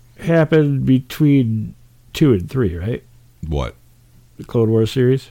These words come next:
Speaker 2: That he became, that Obi-Wan became a master?
Speaker 1: No, but, like, the,
Speaker 2: Or
Speaker 1: the,
Speaker 2: that
Speaker 1: sho-, the show,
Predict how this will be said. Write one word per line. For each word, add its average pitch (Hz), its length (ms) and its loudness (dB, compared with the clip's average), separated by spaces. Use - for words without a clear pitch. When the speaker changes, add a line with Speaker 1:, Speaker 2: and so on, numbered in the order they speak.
Speaker 2:
That 80 260 -4
he 82 140 -2
became, 80 640 -4
that 73 280 -8
Obi-Wan 120 380 -4
became 180 260 -4
a 190 40 -4
master? 208 440 -8
Speaker 1:
No, 180 200 6
but, 117 140 2
like, 107 160 0
the, 117 100 0
Speaker 2:
Or 107 80 0
Speaker 1:
the, 117 100 2
Speaker 2:
that 90 60 -2
Speaker 1:
sho-, - 160 -2
the 113 100 2
show, - 360 -2